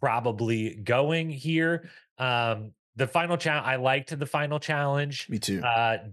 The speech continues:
Speaker 1: D completely dominated it. I mean, a flawless run, and, you know, that's, that's asking a lot to go flawless in one of these
Speaker 2: Yeah.
Speaker 1: challenges. They're expecting people to drop a couple of times and this to take a lot longer than it did.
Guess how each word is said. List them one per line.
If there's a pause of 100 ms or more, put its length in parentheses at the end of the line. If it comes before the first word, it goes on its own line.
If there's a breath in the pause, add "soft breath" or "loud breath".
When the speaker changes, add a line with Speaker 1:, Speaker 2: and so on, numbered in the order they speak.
Speaker 1:
D
completely
dominated
it.
I
mean,
a
flawless
run, (360 loud breath)
and,
you
know,
that's, (100)
that's (580)
asking
a
lot
to
go
flawless
in
one
of
these (420 loud breath)
Speaker 2:
Yeah.
Speaker 1:
challenges.
They're
expecting
people
to
drop
a
couple
of
times
and
this
to
take
a
lot
longer
than
it
did.